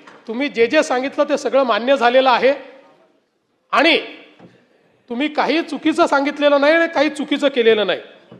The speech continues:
मुळामध्ये हा कायदा आणण्याचं कारण काय?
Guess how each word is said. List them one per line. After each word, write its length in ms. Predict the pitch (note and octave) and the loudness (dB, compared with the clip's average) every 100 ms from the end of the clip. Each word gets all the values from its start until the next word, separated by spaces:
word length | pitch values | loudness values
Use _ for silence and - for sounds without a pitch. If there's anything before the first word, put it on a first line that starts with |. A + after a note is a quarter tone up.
| _ _ _ _ _ _ | _ _ _ _ _ _
मुळामध्ये 800 | G3+ C4+ D#4 D4 C#4 D4+ D#4 - - - _ _ _ _ _ _ _ _ _ _ _ _ - | 2 4 4 4 4 4 4 0 -10 -20 _ _ _ _ _ _ _ _ _ _ _ _ -2
हा 80 | C#4+ | 0
कायदा 360 | C4+ B3 D4+ | 0 2 2
आणण्याचं 380 | C#4 C#4 C#4+ D#4+ | 2 0 -2 -2
कारण 340 | E4 A#3+ D4+ | -2 0 0
काय? 340 | D4 G3+ G2+ | 0 -2 -4